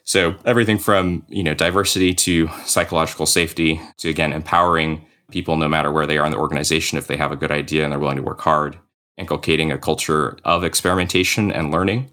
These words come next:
and, you know, changing h-, a little bit how we think about failure and risk. A lot of the things we've already talked about just in the last twenty minutes, these are all,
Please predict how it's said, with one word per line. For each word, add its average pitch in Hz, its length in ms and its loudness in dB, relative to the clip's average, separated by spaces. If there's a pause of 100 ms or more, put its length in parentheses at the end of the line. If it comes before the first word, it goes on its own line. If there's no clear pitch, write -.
and, 76 440 -2
you 87 60 -6
know, 71 100 0
changing 78 440 0
h-, 78 140 -4
a 82 100 0
little 80 200 2
bit 80 140 -2
how 76 140 0
we 78 100 2
think 76 220 -4
about 73 280 0
failure 76 380 0
and 71 80 -2
risk. - 400 -4 (100)
A 85 40 0
lot 80 100 4
of 80 60 -2
the 78 60 -6
things 80 200 -2
we've 76 140 -2
already 73 200 0
talked 78 220 -4
about 117 220 0
just - 200 -4
in 76 60 -2
the 78 60 -2
last - 460 -4
twenty 95 260 -2
minutes, 110 320 -2
these 90 200 -2
are 82 140 2
all, 76 340 -2